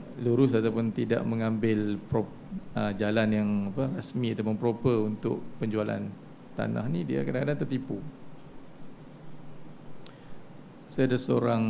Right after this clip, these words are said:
jiran dekat Bukit Jelutong, dia asalnya orang kaya, saya pernah cerita. Akhirnya dia jatuh, apa tu,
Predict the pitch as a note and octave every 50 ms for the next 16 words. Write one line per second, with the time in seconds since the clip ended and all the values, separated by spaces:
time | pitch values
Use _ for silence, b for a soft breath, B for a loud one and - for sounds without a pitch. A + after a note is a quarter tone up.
0 | A2 A2 A2 A2 G#2+ G#2 G2+ A2+ A#2+ A#2 A#2+ A2+ G#2+ A2 G#2 - - - A#2 -
1 | - A#2 A2+ A#2 - - C3+ D3 E3 F3 E3 D#3 - - E3+ - - - - -
2 | - - A#2+ C3+ C3+ - A#2 A2+ - - C3 C3 C3 A#2 A2 A2 A2 G#2+ A2 -
3 | A#2 G#2+ G#2 G#2 G#2+ G#2 A2 B2 A#2+ B2 A2+ A#2+ A#2 A2 - A#2 A2+ G#2+ G#2 -
4 | - - - B B B B B B B B B B B B - - - - A#2+
5 | B2 B2+ B2 A2+ A#2+ A2 A#2 A2+ A2+ - - A#2+ A#2 A2+ A2+ A2 G#2+ G#2+ G2+ G#2
6 | G2+ G2+ G2+ G#2 G#2 - G#2+ G2+ - - G#2 G#2 G2+ G2+ G#2 G#2 G2+ G#2